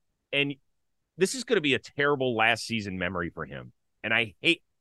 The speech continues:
I suppose that's the worst thing to come out of this, is that I hate it for him. He has been such a stalwart in that organization. It's been the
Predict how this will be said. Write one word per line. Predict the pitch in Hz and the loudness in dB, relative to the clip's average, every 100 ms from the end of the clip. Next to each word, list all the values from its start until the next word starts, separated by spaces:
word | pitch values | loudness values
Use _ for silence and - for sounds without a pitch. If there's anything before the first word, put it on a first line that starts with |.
| _ - | _ 2
I | 147 | 2
suppose | - 254 262 127 | 6 8 8 6
that's | 156 156 | 2 2
the | - | -4
worst | 120 110 127 113 - | -4 2 2 2 0
thing | 107 85 | 0 0
to | |
come | - 98 | 0 2
out | 80 | 2
of | 71 | 0
this, | 69 69 | -4 -10
is | 104 | -2
that | 113 | 4
I | 123 | 4
hate | 110 120 156 | 4 0 0
it | 160 - | 0 -2
for | 117 | -2
him. | 107 104 82 _ - | 2 0 0 _ -4
He | 123 | 0
has | 120 - | 0 0
been | 127 | -4
such | 113 - - 180 160 - | -4 -8 -2 2 2 2
a | |
stalwart | 135 - 135 127 110 107 | -8 0 4 4 4 0
in | 101 | 2
that | 101 | 0
organization. | 104 104 104 95 101 98 90 76 _ - | 2 0 -2 -2 -2 -2 -6 -10 _ -8
It's | 110 | -8
been | - 131 | -4 0
the | 131 | 0